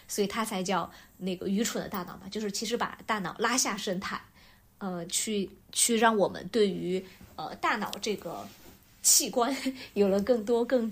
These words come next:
更直接的理解。比如说有一个我跟小罗分享过，它其实为什么我们会晕车，其实是因为大脑有两套判断机制。当我们在车上的时候，一套机制告诉大脑说你是在前进的，往前进的；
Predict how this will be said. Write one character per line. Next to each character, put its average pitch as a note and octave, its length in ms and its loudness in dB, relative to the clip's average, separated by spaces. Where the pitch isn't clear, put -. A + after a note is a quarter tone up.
更 B3 220 4
直 - 120 -4
接 A3+ 160 0
的 A3+ 80 0
理 F3+ 200 -2
解。 - 180 -2
比 F#3 140 -4
如 F3 100 0
说 C4 180 2
有 A3 160 4
一 E3 60 -2
个 G3+ 140 0
我 F#3 40 0
跟 F#3+ 140 -2
小 G3 160 -6
罗 C3 80 -6
分 G3+ 180 -2
享 G#3 220 -8
过， - 180 -12
它 C#4+ 200 0
其 A#3 200 0
实 A3+ 280 -2
为 C4 160 2
什 A#3+ 160 -2
么 G#3 80 -4
我 F#3+ 140 -4
们 E3 100 -8
会 A3 200 0
晕 A3+ 180 -4
车， A#3+ 340 0
其 - 120 -2
实 A#3 140 -2
是 A#3+ 140 0
因 A#3+ 140 0
为 A3 100 0
大 A3+ 180 -2
脑 F#3 240 -2
有 F#3+ 100 0
两 F#3+ 240 -2
套 A3+ 220 -2
判 G#3+ 240 -4
断 F3+ 160 -2
机 G#3+ 180 -4
制。 G3 240 -6
当 B3 160 4
我 A3 140 4
们 - 100 -4
在 G#3+ 160 0
车 B3 240 -2
上 B3 220 -2
的 F#3 60 -4
时 - 100 -6
候， F3+ 160 -6
一 F#3+ 160 -2
套 G#3+ 320 0
机 A#3+ 260 0
制 B3 320 -2
告 B3 160 -2
诉 A3+ 160 -4
大 A3 180 -2
脑 - 240 -10
说 G#3+ 240 0
你 G3+ 180 -6
是 - 180 0
在 A3+ 200 2
前 F#3 300 2
进 B3 200 0
的， G3 140 -2
往 D#3+ 180 -6
前 F3 220 -6
进 A#3 240 -4
的； - 140 -12